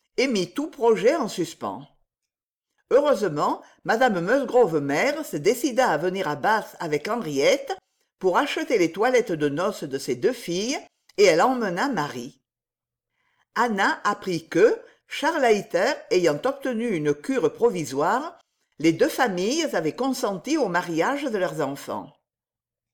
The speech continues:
Je suis bien heureuse d'apprendre, » dit Anna, « que les deux sœurs qui s'aiment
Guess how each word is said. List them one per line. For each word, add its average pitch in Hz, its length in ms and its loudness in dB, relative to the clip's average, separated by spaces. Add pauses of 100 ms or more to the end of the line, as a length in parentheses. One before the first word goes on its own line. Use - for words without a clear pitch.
(480)
Je 240 140 4
suis 240 180 2
bien 196 340 0
heureuse 311 280 2
d'apprendre, » 254 760 0
dit 170 180 2
Anna, « 165 440 -2 (360)
que 262 80 -2
les 247 180 2
deux 254 200 0
sœurs - 320 -2
qui 247 140 -6
s'aiment 196 360 -2